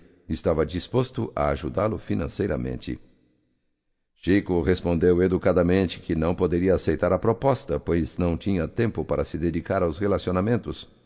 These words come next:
pois estava altamente comprometido com os trabalhos que a espiritualidade lhe reservara. Em janeiro de mil novecentos e trinta e três, Chico trabalhava no armazém de José Felizardo como balconista.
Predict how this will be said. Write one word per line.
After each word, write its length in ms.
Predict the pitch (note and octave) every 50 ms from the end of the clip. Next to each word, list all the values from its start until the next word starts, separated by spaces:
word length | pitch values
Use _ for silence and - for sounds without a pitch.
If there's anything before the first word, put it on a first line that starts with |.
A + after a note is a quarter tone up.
| _ _ _ _ _
pois 220 | - D#2+ D2+ -
estava 540 | - D2+ - - E2+ F2 F#2 E2 F#2+ E2 - -
altamente 580 | - B2+ C#3+ - - F2+ D#2 E2+ G2+ G#2+ - G2+
comprometido 760 | - F#2 F#2 - - G2 G#2 G2 F#2 - F2+ F2 E2 F2+ F2
com 160 | - - G2
os 120 | G2 -
trabalhos 540 | - G2+ F#2 D#2 C#2+ D#2+ D#2+ D#2+ E2 D#2+ -
que 220 | - - F#2 F2+ -
a 120 | - D#2+ E2
espiritualidade 1040 | E2 D#2+ - - - B2 A#2+ F#2+ - G#2 F#2+ F#2 F2+ D#2 - D#2 D#2 D#2+ D2+ - D#2+
lhe 180 | D2+ D2 D2
reservara. 720 | C2 - G#2 A2 F2 G2+ - - - G1+ - - - A#1+ - - _ _ _ _ _ _ _ _ _ _ _ _ _ _ _ _ _ _ _ _ _ -
Em 140 | - F3 F#3+
janeiro 440 | C#3 C3+ C3 G#2 F#2+ F#2 F#2 E2 D#2+
de 100 | E2 F#2+
mil 120 | G#2+ A#2+
novecentos 580 | F#2+ G#2 E2+ D2 - - D2+ C#2 - D2+ D2 F2
e 60 | E2+
trinta 260 | - - G#2+ G#2 -
e 80 | D#2 D2+
três, 380 | - E2 E2 D2 - - - - - _ _ _ _ _ -
Chico 280 | - - E3 - C#3+
trabalhava 540 | A#2 - A#2+ G2 G#2+ G#2 G2+ G#2+ A2 G2+ A2
no 120 | G#2+ G#2+
armazém 420 | G#2 G2 F#2+ F#2 E2+ D#2 G#2+ A2 A2
de 120 | F#2+ G2+
José 380 | F2+ E2+ F#2 E2 - A2+ A#2 A2+
Felizardo 600 | - - A2 F#2+ F2 D#2 G2+ G2+ G2+ G#2 G#2 G#2
como 260 | - A#2 G2+ G2 F2
balconista. 720 | E2+ - C3 C3+ - - F2 D#2+ C#2 - - - - -